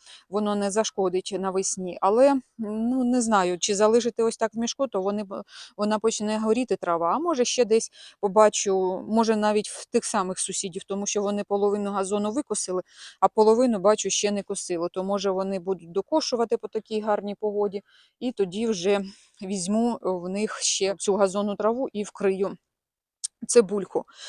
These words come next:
Цибульку поки що не висаджую, тому що це мені хочеться на наступний рік, щоб уже саме на цибулинку було. Так,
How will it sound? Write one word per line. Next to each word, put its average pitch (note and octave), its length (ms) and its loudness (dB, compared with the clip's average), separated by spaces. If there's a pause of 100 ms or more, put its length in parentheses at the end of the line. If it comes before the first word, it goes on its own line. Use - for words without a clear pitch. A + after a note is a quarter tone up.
(140)
Цибульку C4+ 420 6
поки C4+ 260 8
що A#3 180 2
не A3+ 100 2
висаджую, D4 580 4
тому A#3+ 280 4
що A3+ 140 -2
це A#3 200 2
мені A3 220 0
хочеться G#3+ 420 0
на G3+ 140 -2
наступний G#3+ 460 -2
рік, E4 200 0
щоб A#3 200 0
уже G3+ 380 2
саме G3 260 -2
на F#3+ 120 -4
цибулинку C#4 600 -2
було. B3+ 400 4 (600)
Так, F#3 180 6